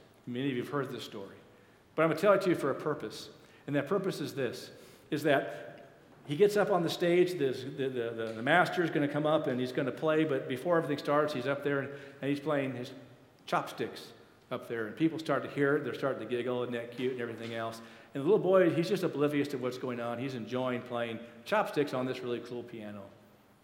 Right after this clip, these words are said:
And then he feels, suddenly, he just feels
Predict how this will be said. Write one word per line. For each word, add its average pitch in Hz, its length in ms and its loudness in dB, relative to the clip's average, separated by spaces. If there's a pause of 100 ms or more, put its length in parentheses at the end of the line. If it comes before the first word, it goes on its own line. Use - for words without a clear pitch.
(800)
And 123 100 -2
then 160 160 2
he 151 140 0
feels, 127 840 0
suddenly, 123 440 -2 (580)
he 120 60 -12
just 117 180 -12
feels 131 480 -2